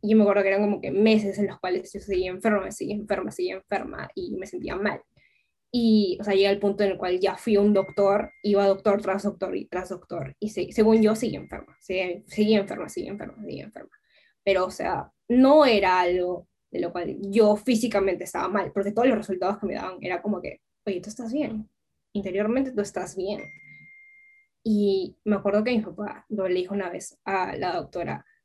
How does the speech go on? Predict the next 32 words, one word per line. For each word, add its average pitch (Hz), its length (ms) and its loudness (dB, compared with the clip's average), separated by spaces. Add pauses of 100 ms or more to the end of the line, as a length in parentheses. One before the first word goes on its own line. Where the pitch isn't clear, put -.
(320)
o 214 80 0
sea, 208 120 6
ella 202 120 6
es 220 80 -2
bien 392 160 4
ansiosa, 196 680 -4 (640)
y 202 80 -2
la 185 160 0
doctora 185 200 -2
le 175 100 -4
dijo, - 280 -12 (720)
"Es 220 120 2
muy 254 100 4
probable 208 280 4
que 208 80 -10
sea - 180 -8
eso, - 200 -16 (600)
porque 220 240 2
siete 302 400 0
de 294 260 6
cada 202 220 2
diez 220 220 4
personas 226 380 0
que - 100 -4
me 190 60 0
vienen 196 200 0
a - 20 4
visitar, 214 560 -4 (760)
todos 262 200 6
sus 277 120 2
problemas 196 460 0
son 190 380 -4